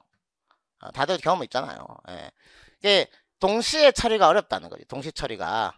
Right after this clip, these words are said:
어, 그래서, 어, 다양한 교수 기능은, 어, 그 어떤 멘트를, 어, 단어를,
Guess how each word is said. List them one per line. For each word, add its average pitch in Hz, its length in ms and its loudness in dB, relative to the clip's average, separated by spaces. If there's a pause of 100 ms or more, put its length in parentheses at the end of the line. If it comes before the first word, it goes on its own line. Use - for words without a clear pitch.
(100)
어, 95 380 -12
그래서, 170 280 -4 (360)
어, - 120 -20 (160)
다양한 170 300 0
교수 170 220 -8
기능은, 151 540 -8
어, 123 320 -4
그 135 140 -10
어떤 143 300 -6
멘트를, 147 600 -4 (220)
어, 92 180 -12 (240)
단어를, 151 480 0